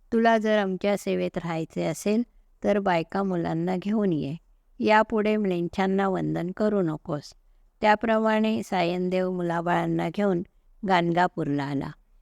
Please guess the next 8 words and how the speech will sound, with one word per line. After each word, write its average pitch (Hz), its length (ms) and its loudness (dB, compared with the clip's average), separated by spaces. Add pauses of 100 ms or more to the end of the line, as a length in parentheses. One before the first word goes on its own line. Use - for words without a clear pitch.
(280)
तेव्हा 185 280 2
श्रीगुरू 170 440 -4
म्हणाले, 175 520 0 (480)
"तुझ्या 214 300 4
थोरल्या 202 500 0
मुलाला 180 520 0
दीर्घायुष्य 165 760 -4
आहे, 139 240 -8